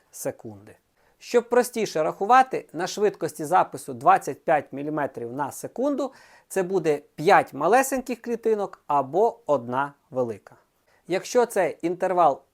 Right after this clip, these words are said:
більше нуль цілих дві десятих, це свідчить про те, що є або порушення проведення по передсердям, або ще частіше це А В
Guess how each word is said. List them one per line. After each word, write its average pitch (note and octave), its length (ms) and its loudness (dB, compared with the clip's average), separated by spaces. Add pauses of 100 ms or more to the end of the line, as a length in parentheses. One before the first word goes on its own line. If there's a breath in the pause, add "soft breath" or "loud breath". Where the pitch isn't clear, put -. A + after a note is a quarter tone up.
(140)
більше C3+ 580 -4
нуль D3+ 180 -2
цілих C3 400 -6
дві C3 180 -10
десятих, A3+ 580 0
це D#3+ 320 -2
свідчить - 560 -8
про D3+ 140 -4
те, D3 260 0
що - 420 -8 (340 soft breath)
є D3 260 -2
або C#3+ 340 0
порушення A#2 760 -6
проведення A#2 420 -4
по C#3+ 140 -8
передсердям, A3 680 -2
або C#3 280 -2
ще A3 220 -2
частіше G3+ 480 -6
це C3 320 -8
А - 120 -2
В C3+ 320 0